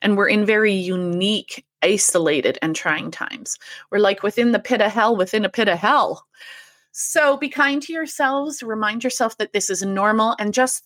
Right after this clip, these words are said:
think of some things you can integrate. Remind yourself that self-care sort of can't be optional. It needs to be a piece in your life, or you will slam into that wall. And remember, that wall is there for you to rest on.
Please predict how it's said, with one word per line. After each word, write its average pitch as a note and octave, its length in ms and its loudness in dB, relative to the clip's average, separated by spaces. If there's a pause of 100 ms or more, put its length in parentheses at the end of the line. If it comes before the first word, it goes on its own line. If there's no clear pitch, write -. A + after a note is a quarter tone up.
think C4 340 4
of G#3+ 100 -4
some A3+ 180 -4
things G#3 280 -10
you F#3+ 80 -14
can F3+ 160 -12 (100)
integrate. G#3 720 -2 (380)
Remind G#3 420 2
yourself B3 480 2
that F#3+ 300 2 (440)
self-care C4+ 640 0
sort F#3+ 480 0
of G#3 140 -2
can't F#3 280 -8
be F#3 200 -8
optional. B3+ 580 0
It - 140 -4
needs F3 560 -6
to G3+ 160 -10 (160)
be F3 560 -4 (260)
a F3 80 -2
piece G3 340 -2
in G3+ 140 -2
your E3+ 140 -2
life, G3+ 500 0 (140)
or G3+ 140 4
you F#3+ 260 0
will F#3 320 0
slam F#3 320 0
into E3+ 240 -4
that D#3+ 180 2
wall. G3 280 4
And E3+ 120 0
remember, A3 340 2
that G#3 200 2
wall G3+ 320 4
is C4 180 2
there F3+ 240 2
for G3+ 140 -4
you F#3+ 140 2
to E3 80 0
rest D#3 420 0
on. D4+ 240 2